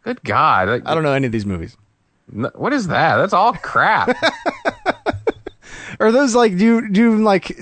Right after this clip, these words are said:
Speaker 2: d-, those, like, bring any, like, visuals to your
Speaker 1: Like,
Speaker 2: mind at all?
Speaker 1: Amos and Andrew, I've heard of. I don't
Speaker 2: Okay.
Speaker 1: even know what the other ones are.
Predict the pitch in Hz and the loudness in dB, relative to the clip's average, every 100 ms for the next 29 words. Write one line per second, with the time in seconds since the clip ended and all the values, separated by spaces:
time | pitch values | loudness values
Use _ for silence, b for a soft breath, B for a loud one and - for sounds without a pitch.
0 | 175 160 165 165 190 185 190 151 170 180 | -10 -6 -4 0 2 2 2 2 2 2
1 | 180 180 143 127 113 156 180 208 202 - | 2 2 2 -2 -4 -2 2 2 2 2
2 | 208 202 202 202 196 196 208 240 220 190 | 0 2 2 2 2 4 2 2 2 2
3 | 190 196 170 165 151 143 131 107 120 165 | 2 2 2 2 4 2 0 -2 0 2
4 | 147 92 92 101 104 107 143 190 208 143 | 2 2 0 -2 -4 0 2 2 2 0
5 | 123 107 113 160 127 104 110 113 98 92 | -2 -2 0 2 2 0 0 0 0 -2
6 | 90 87 87 87 | -4 -4 -4 -8